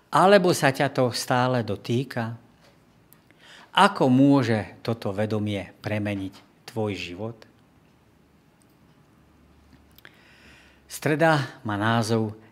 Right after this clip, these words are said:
Neuveriteľná záchrana. Opovrhnutý a opustený ľuďmi, muž bolestí, ktorý poznal utrpenie, pred ktorým si zakrývajú tvár, opovrhnutý.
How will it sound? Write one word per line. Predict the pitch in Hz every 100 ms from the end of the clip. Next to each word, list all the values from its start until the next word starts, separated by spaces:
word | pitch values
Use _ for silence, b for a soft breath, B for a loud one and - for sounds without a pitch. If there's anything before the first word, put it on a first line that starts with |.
| _
Neuveriteľná | 113 117 123 120 110 104 113 107 101 98 95 107
záchrana. | 131 98 87 - - - - - _ _ _ B B B B B B B _
Opovrhnutý | 151 151 180 156 147 151 143 139 139
a | 131 147
opustený | 131 147 127 - 139 135 131
ľuďmi, | 131 117 107 85 - -
muž | 131 123 120
bolestí, | 135 139 131 - 127
ktorý | 117 - 117 107
poznal | 123 123 123 120
utrpenie, | 127 120 123 117 123 113 113 110 B B B -
pred | 135 135
ktorým | - 160 156 156
si | - 120
zakrývajú | 127 127 139 139 135 127 123
tvár, | 120 113 107 90 - B B B
opovrhnutý. | 135 - 143 131 113 113 107 - 90